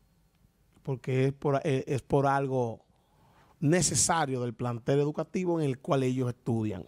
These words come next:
Son grupos, grupos estudiantiles que se forman ahí, los estudiantes, eh, van pidiendo reivindicaciones para el, el plantel.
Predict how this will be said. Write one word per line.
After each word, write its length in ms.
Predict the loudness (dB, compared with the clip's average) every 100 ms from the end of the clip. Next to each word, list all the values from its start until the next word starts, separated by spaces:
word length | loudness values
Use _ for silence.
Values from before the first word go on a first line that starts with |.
| -10
Son 140 | -2
grupos, 460 | 2 2 0 -6 -8 _ -20 _ _ 0
grupos 360 | 2 2 0 -2
estudiantiles 840 | -4 -2 0 0 -2 -2 0 0 -2 _ _ _ _ _ _ -8
que 100 | -4
se 140 | -2
forman 540 | -2 0 0 0 -2 -2
ahí, 220 | -2 -2
los 120 | -4
estudiantes, 760 | -6 -6 0 2 2 2 0 0
eh, 280 | 0 -2 -2
van 300 | -2 -2 0
pidiendo 280 | 0 2
reivindicaciones 1160 | 0 0 -2 -6 -4 -4 0 0 0 -6 -10 -12 _ -20 -20 _ _ -6
para 180 | -4
el, 140 | -2 -4
el 160 | -6 -6
plantel. 480 | -8 -10 -12 -16